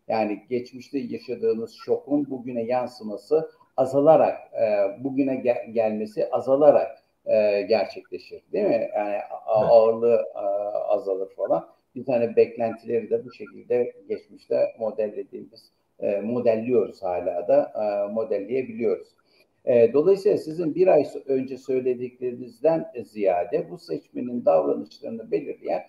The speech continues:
Speaker 1: son haftalardaki, e, söylediğiniz, son haftalardaki yaptığınız, yani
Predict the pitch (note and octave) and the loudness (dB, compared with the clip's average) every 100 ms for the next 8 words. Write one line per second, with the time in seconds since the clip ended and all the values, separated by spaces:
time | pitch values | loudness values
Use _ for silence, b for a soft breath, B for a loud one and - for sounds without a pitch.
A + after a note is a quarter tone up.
0 | b b _ _ F#3 G3+ F3+ C3 B2+ - | b b _ _ 6 8 8 4 -4 -2
1 | B2 A2+ B2 A2+ A2 G2+ G#2+ G#2 - A2+ | 0 0 4 6 6 4 0 -6 -4 -4
2 | G2 - G#2+ F#2+ - A2+ G#2 G2 F#2 F#2 | -2 -4 -6 -8 0 0 2 0 -4 -6
3 | F#2 D#3+ - F3 F#3 E3 C3+ B2 - A#2+ | -6 -8 -6 -2 -2 -2 -4 -4 -2 0
4 | A2 - A2+ - C#3+ A#2+ - A2 F2+ - | 0 0 -4 -2 -2 -2 -4 -10 -8 -6
5 | C#3 C#3+ C#3+ | -2 0 0